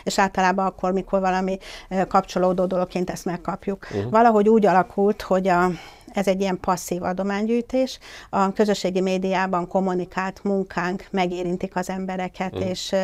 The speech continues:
Speaker 1: té-,
Speaker 2: Akkor sok
Speaker 1: tényleg
Speaker 2: kis adományozótok
Speaker 1: elég
Speaker 2: van igazából, vagy?
Speaker 1: Ö, igen, ö, sok, de az utóbbi időben azért a, a céges támogatások is nagyon szépen évelnek felfele, ugyanúgy, mint az egy százalék.
Speaker 2: Mhm.
Speaker 1: Tehát a cég-, cégek is, ö, én a-, azt gondolom, hogy a,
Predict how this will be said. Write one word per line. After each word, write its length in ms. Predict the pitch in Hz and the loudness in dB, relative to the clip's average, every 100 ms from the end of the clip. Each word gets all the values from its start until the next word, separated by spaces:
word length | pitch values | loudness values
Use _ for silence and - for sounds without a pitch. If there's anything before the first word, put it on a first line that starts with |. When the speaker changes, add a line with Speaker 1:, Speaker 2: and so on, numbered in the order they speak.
| 190 185 - | 0 -4 -2
Speaker 1:
té-, 100 | 196 | -2
Speaker 2:
Akkor 180 | - | 0
sok 0 | |
Speaker 1:
tényleg 220 | 214 214 190 | 0 0 0
Speaker 2:
kis 140 | 98 | -2
adományozótok 480 | 98 104 101 104 104 | 0 0 0 0 0
Speaker 1:
elég 140 | 104 | -2
Speaker 2:
van 140 | 113 107 | -2 -2
igazából, 560 | 104 107 107 104 107 | 0 -2 -2 -2 0
vagy? 200 | 107 104 - 247 208 226 226 220 220 226 | 0 -2 -6 -14 -10 -6 -4 -4 -2 0
Speaker 1:
Ö, 40 | |
igen, 480 | 220 226 220 254 233 214 | 2 2 4 2 0 0
ö, 120 | 196 | -2
sok, 280 | - 220 208 | 0 -4 -2
de 300 | 196 196 190 | 0 2 2
az 120 | 208 | 0
utóbbi 340 | 202 202 190 202 | 0 0 2 2
időben 360 | 196 190 196 | 0 0 -2
azért 260 | 196 202 196 | -2 -2 0
a, 160 | 196 185 | -2 -2
a 100 | 190 | -6
céges 480 | - 202 196 196 - | -4 -4 -2 -4 -4
támogatások 800 | 190 202 202 196 - 196 190 - | -4 -4 -4 -6 -6 -8 -8 -8
is 100 | 196 | -8
nagyon 180 | 202 196 | -8 -6
szépen 380 | - 196 202 | -6 -6 -4
évelnek 380 | 202 202 196 190 | -2 -2 -2 -4
felfele, 400 | - 208 202 196 | -2 -2 0 -2
ugyanúgy, 260 | 190 185 190 | -2 -2 -4
mint 140 | 185 | -2
az 120 | 185 170 | -4 -4
egy 140 | - | -8
százalék. 540 | - 180 185 185 185 - - - - | -6 -6 -6 -6 -8 -10 -18 -18 -12
Speaker 2:
Mhm. 80 | 104 | -8
Speaker 1:
Tehát 160 | 117 | -4
a 40 | 190 | 0
cég-, 300 | 214 196 185 | 2 2 4
cégek 420 | 233 208 196 - | 4 6 4 0
is, 320 | 208 196 - | 0 0 0
ö, 140 | 202 196 | 2 2
én 220 | 208 220 | 2 2
a-, 100 | 202 | 4
azt 200 | 214 202 | 4 4
gondolom, 420 | 202 196 196 196 | 4 4 4 4
hogy 180 | 185 196 | 2 2
a, 120 | 202 | 2